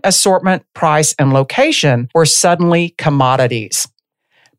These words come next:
Blockbuster was always trotted out as the original category killer poster child, but soon it had quite a bit of company.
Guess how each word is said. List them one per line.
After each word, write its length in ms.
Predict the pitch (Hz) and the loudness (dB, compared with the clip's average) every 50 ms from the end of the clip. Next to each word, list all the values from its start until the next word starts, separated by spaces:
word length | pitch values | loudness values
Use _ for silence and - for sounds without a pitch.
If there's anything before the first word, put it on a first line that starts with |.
| _ | _
Blockbuster 520 | 254 285 339 359 - 269 240 208 - - 196 | 2 2 2 0 0 0 0 2 2 0 0
was 160 | 170 160 151 - | 0 0 0 0
always 340 | - 156 160 175 190 190 - | 0 0 2 2 2 0 -2
trotted 360 | - - 190 165 156 156 139 | -2 -2 0 0 0 0 0
out 200 | 139 127 127 135 - | 0 0 0 0 0
as 100 | 143 127 | -2 -2
the 140 | - 139 135 | 0 0 -2
original 520 | 131 127 135 160 175 175 208 185 185 175 | 0 0 0 0 0 0 0 0 0 -2
category 600 | 170 - - 147 139 143 151 139 - 135 143 139 | -2 -2 -2 0 2 2 0 0 2 2 2 0
killer 320 | 139 - - 131 131 131 120 | 0 -2 -2 0 0 0 -2
poster 420 | - - 147 147 143 - - 135 | 0 0 0 0 0 0 -2 -2
child, 520 | 123 - 127 107 104 101 95 90 - 131 127 - - - - - _ _ _ | 0 0 -2 0 0 0 -2 -2 -4 -8 -14 -18 -20 -20 -20 -20 _ _ _
but 120 | 156 156 | 0 0
soon 440 | - - - - 220 240 277 311 311 | 0 0 0 2 2 2 2 2 0
it 120 | - 170 143 | 0 0 2
had 200 | 156 131 135 - | 2 0 0 -2
quite 320 | - - - 247 277 320 | -8 -2 0 2 2 2
a 80 | 320 269 | 2 2
bit 140 | 254 233 220 | 2 0 0
of 60 | 226 | 0
company. 540 | - 190 165 151 143 127 123 117 113 - | 0 0 0 0 0 -2 -2 -4 -6 -8